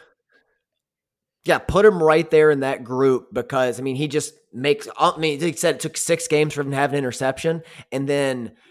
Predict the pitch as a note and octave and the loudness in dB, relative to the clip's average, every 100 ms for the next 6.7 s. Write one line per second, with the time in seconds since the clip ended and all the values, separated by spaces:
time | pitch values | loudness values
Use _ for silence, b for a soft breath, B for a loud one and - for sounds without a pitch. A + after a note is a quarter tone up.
0 | b - E3+ C#3+ C#3 D3 C#3 - C#3+ - | b -4 -2 -2 -2 -2 -6 -4 -4 -4
1 | B2+ D#3 C#3+ A#2+ C#3 C#3 C#3+ C3 C3 C3 | -6 -6 -6 -2 -4 -2 -4 -4 -4 0
2 | B2+ A#2+ A#2 G#2+ B2+ B2 B2+ B2+ B2+ A#2+ | 0 -2 -6 -2 0 0 -2 -2 -2 -4
3 | A2 A#2+ B2 B2 A#2 A#2+ A#2 F#2+ A2+ - | -2 -2 -4 -6 -8 -6 -6 -8 -12 -8
4 | A2+ G#2+ B2 B2+ C3 A#2+ G2 B2 A#2 A2+ | -10 -6 -4 -4 -6 -8 -6 -4 -4 -6
5 | B2+ G#2+ A#2 A2+ A#2+ B2 A#2+ A2+ B2 A#2+ | -6 -4 -4 -4 -2 -2 -4 -6 -4 -4
6 | A2+ B2 A#2 - B2+ B2 A#2 | -4 -6 -6 -4 -4 -4 -12